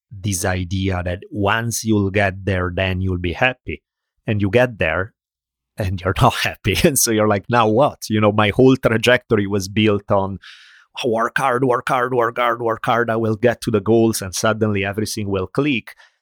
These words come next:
And things don't automatically click because you haven't learned along the way what is that makes you happy.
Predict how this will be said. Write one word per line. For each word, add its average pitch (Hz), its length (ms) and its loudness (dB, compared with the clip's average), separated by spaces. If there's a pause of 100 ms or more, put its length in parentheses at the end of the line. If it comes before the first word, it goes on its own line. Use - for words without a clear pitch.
(120)
And 110 140 -6
things 113 220 -6
don't 123 360 -2
automatically 87 680 -6
click 87 400 -8
because 92 300 -8
you 98 80 -2
haven't 101 260 -2
learned 101 320 0
along 98 360 -2
the 92 80 -4
way 107 260 0
what 90 280 -8
is 90 200 -8
that 87 140 -6
makes 85 260 -10
you 85 140 -6
happy. 87 380 -8